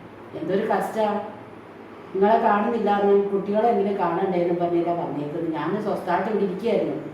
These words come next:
എന്തോ ഒരു കഷ്ടപ്പെടുത്തിയത് തന്നെ. കഷ്ടപ്പാട് ത-, മാത്രമേ ഉണ്ടായിരുന്നില്ലല്ലോ ഇവിടെ.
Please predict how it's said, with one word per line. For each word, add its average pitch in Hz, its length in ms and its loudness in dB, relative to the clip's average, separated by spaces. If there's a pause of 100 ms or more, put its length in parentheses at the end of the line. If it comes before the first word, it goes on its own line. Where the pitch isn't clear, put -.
(1120)
എന്തോ 220 160 0
ഒരു 277 140 6
കഷ്ടപ്പെടുത്തിയത് 240 800 2
തന്നെ. 214 380 0 (220)
കഷ്ടപ്പാട് 220 420 2
ത-, 208 200 0
മാത്രമേ 196 420 0
ഉണ്ടായിരുന്നില്ലല്ലോ 214 720 2
ഇവിടെ. - 400 -2